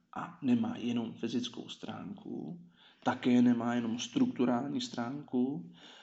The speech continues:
a také člověk není jen to, co dokážeme změřit, zvážit, zobrazit. Ale i to je.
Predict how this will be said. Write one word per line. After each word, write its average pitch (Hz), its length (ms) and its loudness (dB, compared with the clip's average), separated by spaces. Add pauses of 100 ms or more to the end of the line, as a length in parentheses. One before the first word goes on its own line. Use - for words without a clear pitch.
(260)
a - 60 -10
také 165 580 2
člověk 135 440 2
není 135 520 4
jen 131 200 6
to, 127 120 0
co 123 140 -2
dokážeme 123 760 0
změřit, 139 800 2
zvážit, 120 800 0
zobrazit. 113 720 -2 (920)
Ale 127 340 2
i 143 100 6
to 120 280 2
je. 110 240 0